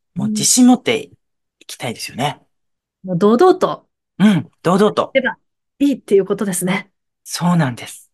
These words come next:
Speaker 1: うん。
Speaker 2: なんで、こう、自分がこう伝えたいことは何かっていうのは自分で知ってる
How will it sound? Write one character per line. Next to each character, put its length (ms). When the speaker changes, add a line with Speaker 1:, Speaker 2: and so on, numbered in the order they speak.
Speaker 1:
う 40
ん。 400
Speaker 2:
な 80
ん 40
で、 120
こ 160
う、 40
自 140
分 100
が 100
こ 100
う 20
伝 260
え 20
た 120
い 80
こ 120
と 120
は 100
何 240
か 120
っ 100
て 100
い 20
う 40
の 40
は 40
自 160
分 140
で 100
知 180
っ 40
て 120
る 380